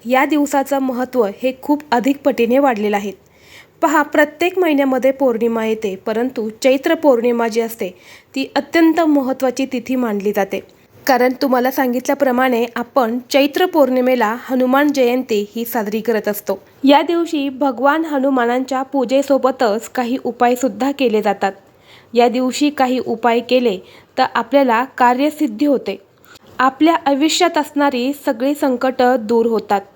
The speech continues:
आणि म्हणूनच हा दिवस भगवान हनुमानांना प्रसन्न करून घेण्यासाठी खूप महत्त्वाचा, पूजनीय मानला जातो. या दिवशी भगवान हनुमानांची पूजा केल्याने दुःख आणि शारीरिक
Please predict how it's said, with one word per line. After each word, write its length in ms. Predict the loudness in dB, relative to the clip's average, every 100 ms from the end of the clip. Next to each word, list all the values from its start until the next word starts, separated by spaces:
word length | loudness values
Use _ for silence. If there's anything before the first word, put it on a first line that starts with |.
| _ _ _ _ _ _ _ 0
आणि 240 | 4 6
म्हणूनच 400 | 6 4 2 -2
हा 280 | -8 -2 0
दिवस 440 | 2 2 2 2 -2
भगवान 480 | -6 -4 0 2 2
हनुमानांना 760 | 0 0 0 0 -2 0 0 -2
प्रसन्न 500 | -2 -2 0 -2 -2
करून 340 | 0 2 2
घेण्यासाठी 600 | 0 0 -2 -2 -4 -6 -8 -16 -20 -20 _
खूप 280 | -2 0 4
महत्त्वाचा, 600 | 4 4 2 0 0 -2 -2
पूजनीय 580 | -4 -2 2 2 4 4
मानला 340 | 2 0 -4
जातो. 340 | -4 -4 -6 -10 _ _ _ _ 2
या 180 | 4 4
दिवशी 520 | 2 0 0 0 0
भगवान 480 | 0 0 2 2 2
हनुमानांची 680 | 2 2 2 2 -2 -4 -4
पूजा 320 | -2 0 0
केल्याने 520 | 0 -2 0 0 -2
दुःख 420 | -2 -2 -4 -2 -2 -2 -2
आणि 200 | -2 0 -2
शारीरिक 440 | 0 0 0